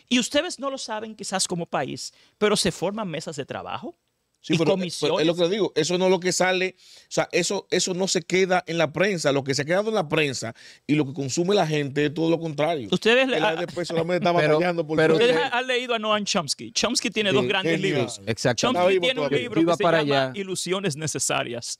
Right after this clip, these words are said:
Speaker 3: Ujú.
Speaker 1: Y tiene otro que es un escrito que habla sobre las armas de distracción masiva.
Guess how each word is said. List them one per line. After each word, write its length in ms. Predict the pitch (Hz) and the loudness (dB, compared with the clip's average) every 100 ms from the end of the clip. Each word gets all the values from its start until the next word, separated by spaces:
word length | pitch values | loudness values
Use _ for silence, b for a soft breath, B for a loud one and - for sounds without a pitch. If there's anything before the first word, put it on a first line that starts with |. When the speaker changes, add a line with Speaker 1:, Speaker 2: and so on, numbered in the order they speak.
| - | -4
Speaker 3:
Ujú. 280 | 120 113 123 | -4 -2 -2
Speaker 1:
Y 60 | 139 | 0
tiene 200 | 226 233 | 0 2
otro 300 | 214 170 165 | 0 -2 -4
que 320 | 156 147 - _ - | -2 -2 -4 _ -12
es 100 | - | -2
un 100 | 226 | 2
escrito 460 | 254 - 233 220 247 | 2 0 -6 -4 -2
que 120 | 180 | 0
habla 180 | 185 180 | 0 -2
sobre 180 | 156 151 | -4 -6
las 140 | - | -4
armas 260 | 156 156 147 | -4 -4 -6
de 80 | |
distracción 540 | 135 135 - - 143 127 | -6 -8 -8 -6 -4 -4
masiva. 420 | - 156 127 | -2 -2 -4